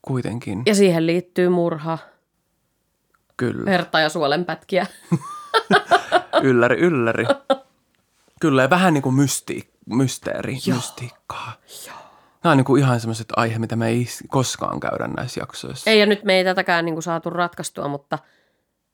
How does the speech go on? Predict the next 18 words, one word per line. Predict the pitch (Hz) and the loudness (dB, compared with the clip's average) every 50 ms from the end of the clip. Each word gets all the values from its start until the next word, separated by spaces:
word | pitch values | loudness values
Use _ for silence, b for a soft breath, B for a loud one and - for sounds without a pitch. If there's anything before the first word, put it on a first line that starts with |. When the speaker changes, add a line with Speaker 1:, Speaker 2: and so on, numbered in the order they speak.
| _ _ _ | _ _ _
Speaker 2:
tää | - 180 165 151 | -2 0 2 2
me | 156 175 | 2 2
jätetään | 196 208 233 233 220 214 | 2 2 2 2 2 4
hyllylle, | 214 226 208 185 170 165 156 156 156 147 - _ _ _ _ _ | 4 2 2 2 0 -2 0 0 -2 -2 -4 _ _ _ _ _
että | - 156 147 _ - 147 - B B B - | -12 -12 -10 _ -4 -4 -4 B B B 0
Speaker 1:
Tää | - 180 202 | 4 6 6
on | 226 226 | 6 4
hyllylle, | 214 208 190 170 156 143 135 139 | 4 2 2 2 2 4 4 4
Speaker 2:
me | 131 | 4
Speaker 1:
ja | 127 | 4
Speaker 2:
tutkitaan. | 123 127 - - 147 - 143 143 165 | 4 2 0 0 0 2 2 2 2
Speaker 1:
tätä | 175 156 123 127 131 | 2 2 2 2 2
voi | 165 196 190 175 147 | 2 2 0 2 2
vielä. | 151 135 123 120 117 117 123 127 - _ - | 2 2 2 2 2 0 -2 -4 -8 _ -6
Ja | 147 | 0
tää | - 175 147 123 | 2 4 4 4
on | 123 131 156 151 - | 4 2 -2 -2 -2
ratkaisu, | 196 190 190 - - 170 151 143 | -2 -2 -2 -2 -4 -6 -4 -4